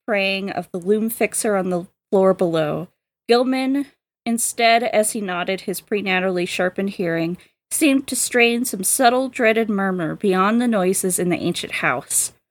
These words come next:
Unwholesome recollection of things in the Necronomicon and the Black Book welled up,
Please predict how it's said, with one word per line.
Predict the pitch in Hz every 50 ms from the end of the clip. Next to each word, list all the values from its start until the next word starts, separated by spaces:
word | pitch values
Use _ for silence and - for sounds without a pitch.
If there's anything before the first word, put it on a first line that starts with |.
| _ _ _ _ -
Unwholesome | - 220 240 269 294 269 247 262 240 254 - - 226 196 190
recollection | 190 190 - 240 208 196 208 - - - 233 196
of | 196 185
things | - - 226 208 202 214 214 220 220 -
in | - - 185
the | 180 175
Necronomicon | 180 190 196 - - 214 208 - 220 196 196 196 196 190 - - - 165 160 156 156 160 170 160 _ _ _ _ _ _ _ _ - - -
and | 208 220
the | 214 202
Black | - 202 202 220 - _ _ -
Book | 208 185 - _ _ -
welled | 190 180 175 175 165
up, | 180 170 156 - _